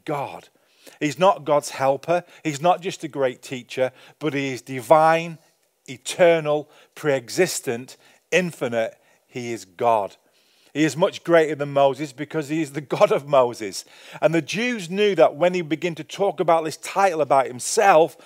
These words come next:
would massively offend them because, you know, when he says this statement about himself, they try to stone him, kill him.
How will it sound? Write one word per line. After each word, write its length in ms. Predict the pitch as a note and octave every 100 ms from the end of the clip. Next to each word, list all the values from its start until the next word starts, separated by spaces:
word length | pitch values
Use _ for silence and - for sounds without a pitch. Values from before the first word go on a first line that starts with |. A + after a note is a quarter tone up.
| - -
would 200 | D#3+ C#3+ D3
massively 800 | F#3 F3+ A3+ A3 - F#3+ E3+ E3
offend 420 | - E3 E3+ D#3
them 180 | B2 A2+
because, 480 | C3 - F3+ F3+ - - - -
you 220 | - E3 E3
know, 160 | D#3+
when 220 | C#3+ D3
he 100 | C#3+
says 380 | A#2 - G#3 F#3+
this 140 | F3 -
statement 420 | - F3+ F3 D#3
about 180 | C#3+ B2+
himself, 420 | A#2+ B2+ B2 -
they 140 | D#3
try 320 | D#3 D3+ C3+
to 140 | B2+ C#3
stone 400 | - E3 D#3 C3+
him, 160 | B2+
kill 240 | - D#3+ D3
him. 260 | A#2+ G2